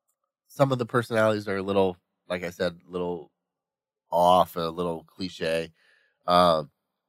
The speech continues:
but so far, I'm in because of the writing and the acting, and it's really good. It's got, like, an eighty,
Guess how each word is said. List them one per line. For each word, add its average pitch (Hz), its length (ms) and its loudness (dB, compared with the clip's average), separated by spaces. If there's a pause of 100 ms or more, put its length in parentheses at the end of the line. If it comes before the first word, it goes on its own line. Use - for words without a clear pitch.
(140)
but 101 140 -8
so 143 180 2
far, 90 720 4 (600)
I'm 98 140 0
in 117 320 -2
because 98 540 0
of 87 500 2 (380)
the 90 80 -8
writing 92 400 2
and 78 120 -16
the 76 160 -18
acting, 82 580 0 (100)
and 87 120 -12
it's 85 200 -14
really 101 300 -2
good. 87 400 -2
It's 85 160 -16
got, 110 200 4
like, 123 160 0
an 104 160 -8
eighty, 95 260 -8